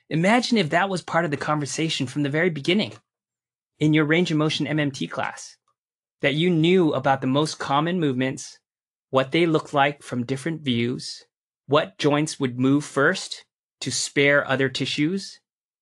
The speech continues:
what types of muscle activity is associated with certain types of movement. It would change the game forever. The development of these apps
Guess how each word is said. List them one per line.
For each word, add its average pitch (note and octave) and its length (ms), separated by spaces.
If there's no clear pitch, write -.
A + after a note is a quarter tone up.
what D3+ 180
types D#3 300
of C3 80
muscle C#3 360
activity D3 800
is C3 140
associated D3 640
with B2+ 140
certain C#3 240
types C3+ 240
of A#2+ 80
movement. D3+ 540
It E3 80
would F3 180
change F#3 380
the C#3 60
game D3+ 260
forever. - 500
The C#3+ 60
development E3 440
of D3 80
these C3+ 180
apps C#3 360